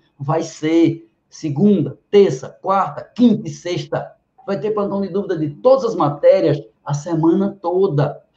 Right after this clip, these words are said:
E vai ter aula de todas as matérias a semana toda. Vai ter aula de biologia comigo todo dia, com Arthur todo dia. Você vai ter janeiro inteiro de atividades. Essa é a superrevisão.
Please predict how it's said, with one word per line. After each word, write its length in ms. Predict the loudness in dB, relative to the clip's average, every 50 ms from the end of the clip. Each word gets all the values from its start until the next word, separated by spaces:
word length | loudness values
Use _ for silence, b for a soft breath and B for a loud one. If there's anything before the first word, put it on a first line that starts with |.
| b b
E 80 | -6 -4
vai 180 | -2 0 0 0
ter 220 | 0 -2 -2 0
aula 360 | 2 2 4 4 4 2 2 0
de 100 | -2 -4
todas 420 | -6 -2 _ 4 4 4 4 2
as 120 | -2 -2
matérias 540 | -2 -2 -4 -2 -2 -2 0 0 -2 -6 -10 -12 _
a 160 | -2 -2 -2
semana 540 | -2 -4 -6 -6 -4 -2 -2 -2 -2 -4 -6
toda. 580 | -8 -8 -4 -2 0 0 0 0 -2 -4 -6 -8 b b b b
Vai 180 | -4 -4 -2 0
ter 80 | 0
aula 160 | 0 0 0 -2
de 60 | -4
biologia 680 | -4 -2 -2 -2 0 0 0 0 0 0 0 -2 -2
comigo 1080 | -4 -10 -10 -6 -4 -4 -4 -4 -2 -2 0 0 2 2 0 0 -2 -2 -2 -2 -2
todo 380 | 0 0 0 2 0 0 -2 -2
dia, 500 | -2 -2 0 2 2 2 2 0 -2 -8 _ _ _ _ _ _ _
com 180 | _ -8 -4 -4
Arthur 600 | -4 -4 -4 -6 -4 -2 0 0 2 0 0 0
todo 320 | -2 -2 -2 -2 -2 -2
dia. 500 | -2 -2 0 2 2 2 2 0 -4 -12 _ _ _ _ _
Você 160 | _ -4 -2
vai 160 | 0 0 -2 -2
ter 140 | -2 -2 -2
janeiro 420 | -2 0 0 2 2 2 2 0
inteiro 800 | -2 -2 -4 -6 -10 _ 4 6 8 8 8 8 6 6 4 0
de 120 | 0 0 0
atividades. 920 | -2 -2 -2 -2 -2 -2 -2 -2 -2 0 0 -2 -2 -4 -10 -18 -20 _ _ _ _ _ b b b -2
Essa 300 | -2 0 0 0 0 0
é 40 |
a 60 | -2 -2
superrevisão. 840 | -4 -8 -6 -4 -2 -2 0 0 0 0 -2 -2 -4 -4 -6 -6